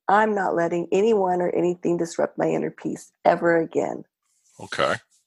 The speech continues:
Speaker 1: It has been a journey, Scott. It has been a challenge.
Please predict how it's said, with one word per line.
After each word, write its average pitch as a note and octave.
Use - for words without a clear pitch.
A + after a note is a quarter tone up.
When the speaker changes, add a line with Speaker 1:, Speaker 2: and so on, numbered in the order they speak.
Speaker 1:
It B3+
has C4+
been A#3
a A3
journey, F3+
Scott. -
It A3+
has A#3+
been A3
a A3
challenge. -